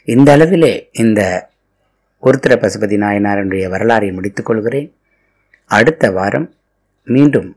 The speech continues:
சந்திக்கும் பொழுது மிகவும் ஒரு அற்புதமான வரலாற்றை உங்களோடு பகிர்ந்து கொள்ள இருக்கிறேன் என்பதை கூறி, இந்த இரண்டு வாரங்கள்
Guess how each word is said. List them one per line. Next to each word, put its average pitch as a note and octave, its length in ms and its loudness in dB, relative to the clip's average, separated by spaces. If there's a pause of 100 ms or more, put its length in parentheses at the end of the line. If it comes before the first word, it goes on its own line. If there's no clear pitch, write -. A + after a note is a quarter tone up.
(160)
சந்திக்கும் A2 540 -2
பொழுது G2+ 440 -6 (340)
மிகவும் E3+ 520 4
ஒரு A2+ 280 0
அற்புதமான C#3 720 2
வரலாற்றை G#2 580 -2
உங்களோடு G2+ 500 -2
பகிர்ந்து A#2+ 400 0
கொள்ள G2 200 -4
இருக்கிறேன் G2+ 500 -4
என்பதை F#2 360 -6
கூறி, A2+ 420 -6 (320)
இந்த B2+ 280 4
இரண்டு C#3 380 4
வாரங்கள் G2+ 600 0